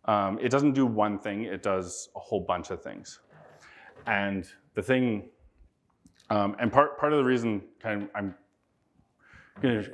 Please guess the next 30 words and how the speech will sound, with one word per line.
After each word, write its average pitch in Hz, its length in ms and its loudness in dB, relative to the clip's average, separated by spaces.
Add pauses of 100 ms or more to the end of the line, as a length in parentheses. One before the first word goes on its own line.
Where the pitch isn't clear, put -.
showing 120 320 2
that 117 160 0
one 104 160 -2
is, 95 260 -6 (120)
um, 92 360 -6 (760)
I've 123 180 2
been, 117 340 2
as 107 160 -2
I 98 40 -6
said, 98 220 -2
I've 110 120 2
been 139 120 2
using 120 320 2
Git 110 220 -2
for, 98 400 -2
for - 120 -6
years, 104 460 0 (280)
since 117 220 -2
before, 113 680 0 (320)
uh, 101 140 -2
they 107 120 -2
now 110 180 0
have 98 420 -2 (840)
a 98 180 2
switch 127 360 -2
command 110 360 -2
and 98 120 -2
a - 20 -4
restore 98 500 -2
command, 78 480 -8